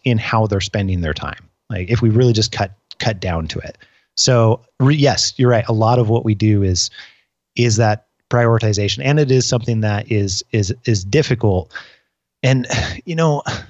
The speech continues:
the thing that I know to be true, or I've seen to be true, that I always go back to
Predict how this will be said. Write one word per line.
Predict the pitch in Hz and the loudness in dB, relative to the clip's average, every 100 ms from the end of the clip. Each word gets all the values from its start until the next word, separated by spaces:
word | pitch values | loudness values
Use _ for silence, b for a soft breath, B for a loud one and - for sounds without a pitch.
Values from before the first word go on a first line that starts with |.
| B _ _ _ _ _ - | B _ _ _ _ _ -12
the | 147 120 - 190 147 139 | -10 -10 -14 -16 -2 0
thing | - 185 190 | 2 2 4
that | 160 147 | 2 2
I | 139 | 2
know | 139 139 | 4 4
to | 131 | 4
be | 123 | 0
true, | 113 120 | 0 0
or | 113 | 2
I've | 107 | 0
seen | - 117 | 0 -2
to | 110 | 0
be | |
true, | 107 104 | -2 -2
that | 98 98 | -2 0
I | |
always | 101 117 117 | 2 2 2
go | 110 | 0
back | 98 90 87 | 0 -4 -6
to | 87 82 | -4 -4